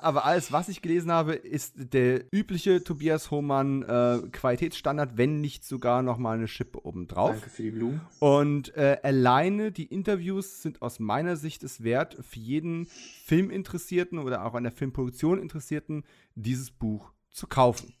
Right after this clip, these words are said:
Speaker 1: Das jetzt nur mal so vorweggeschickt.
Speaker 2: Mhm.
Speaker 1: So.
Speaker 2: Wichtig.
Speaker 1: Das sag ich, das kannst du mir nicht, wehe, du
Speaker 2: Nein,
Speaker 1: widersprichst
Speaker 2: ich
Speaker 1: mir jetzt.
Speaker 2: widers-,
Speaker 1: Ich
Speaker 2: nein,
Speaker 1: seh dein
Speaker 2: nein,
Speaker 1: Gesicht.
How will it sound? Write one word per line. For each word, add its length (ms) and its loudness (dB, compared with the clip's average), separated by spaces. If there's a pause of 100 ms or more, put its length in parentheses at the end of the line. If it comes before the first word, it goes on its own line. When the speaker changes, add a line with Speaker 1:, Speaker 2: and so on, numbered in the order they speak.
(100)
Speaker 1:
Das 160 -4
jetzt 140 -6
nur 80 0
mal 80 0
so 80 -4
vorweggeschickt. 760 -2 (100)
Speaker 2:
Mhm. 40 -20 (280)
Speaker 1:
So. 340 0 (380)
Speaker 2:
Wichtig. 600 4
Speaker 1:
Das 140 2
sag 220 2
ich, 120 -2
das 120 2
kannst 200 2
du 20 0
mir 80 4
nicht, 220 0
wehe, 160 6
du 60 10
Speaker 2:
Nein, 60 2
Speaker 1:
widersprichst 380 6
Speaker 2:
ich 80 0
Speaker 1:
mir 80 4
jetzt. 160 8
Speaker 2:
widers-, 0 -
Speaker 1:
Ich 140 -4
Speaker 2:
nein, 100 4
Speaker 1:
seh 60 10
dein 100 6
Speaker 2:
nein, 160 4
Speaker 1:
Gesicht. 140 4